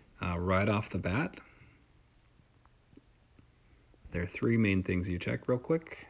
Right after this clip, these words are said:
just on exam. It's called the Cincinnati Pre-Hospital Stroke Scale, C P S S.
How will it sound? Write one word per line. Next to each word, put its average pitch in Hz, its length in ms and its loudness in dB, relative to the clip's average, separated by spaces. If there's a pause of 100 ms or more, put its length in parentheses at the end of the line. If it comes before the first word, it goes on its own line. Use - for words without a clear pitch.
(100)
just 98 200 -6
on 90 140 -2
exam. 101 420 -2 (3500)
It's - 80 -20
called 95 240 0
the 104 100 -4
Cincinnati 123 640 2
Pre-Hospital 107 880 0
Stroke - 300 -8
Scale, - 340 -10 (1000)
C 123 440 0 (140)
P 104 520 0 (320)
S 82 220 -6
S. - 380 -12